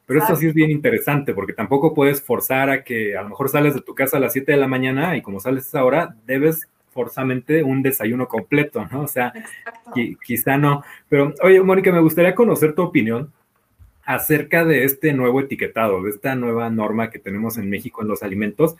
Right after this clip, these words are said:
Speaker 2: Sí.
Speaker 1: ¿Qué crees tú? ¿Que sí realmente beneficia o al contrario, volviendo a lo emocional, el que te pongan ahí ya que está lleno de azúcar, de grasas saturadas, también esto te afecta?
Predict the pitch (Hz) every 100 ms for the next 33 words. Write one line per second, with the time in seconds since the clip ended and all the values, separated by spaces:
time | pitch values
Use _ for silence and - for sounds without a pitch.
0 | - 262 _ _ _ - _ _ _ _
1 | _ - - 170 170 - - 139 139 -
2 | 117 120 113 156 165 170 165 151 151 156
3 | 151 117 104 156 - 170 165 117 113 107
4 | 139 139 151 143 113 127 139 139 131 113
5 | 107 - 110 117 143 226 - _ _ _
6 | 117 - 117 - - 135 143 131 117 131
7 | 127 127 123 139 113 - 123 120 123 123
8 | 123 104 98 123 113 123 117 117 120 107
9 | 101 107 110 - 110 - 110 113 120 117
10 | 104 110 117 113 113 95 - 101 - -